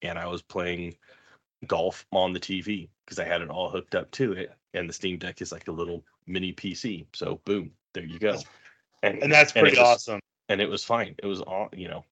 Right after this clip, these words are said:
Speaker 1: it was great. I'm like, "Oh, this, this is pretty cool." Besides, I didn't have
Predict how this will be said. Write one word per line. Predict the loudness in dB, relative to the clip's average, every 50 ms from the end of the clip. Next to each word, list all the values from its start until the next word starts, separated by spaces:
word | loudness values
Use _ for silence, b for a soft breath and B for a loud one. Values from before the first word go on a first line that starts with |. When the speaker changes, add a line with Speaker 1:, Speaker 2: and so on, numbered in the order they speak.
| _ _ _ _
Speaker 1:
it | -4 -4
was | -4 -2
great. | 0 0 0
I'm | 0
like, | -2 -6 -6 -6
"Oh, | -6 -6
this, | -8 -10 -12 -14 -14 -18 _ _ -8
this | -8 -8 -6
is | -8 -10
pretty | -8 -8 -6 -6 -6 -8 -6
cool." | -2 -2 -2 -2
Besides, | -4 -8 -8 -4 -4 -4 -4 -4 -8 -12 -16 -16 b b b b b b b b b b _ _ _
I | -2 -2
didn't | -2 -2 -6 -6 -4
have | -2 -2 0 0 -2 -4 -4 -8 -12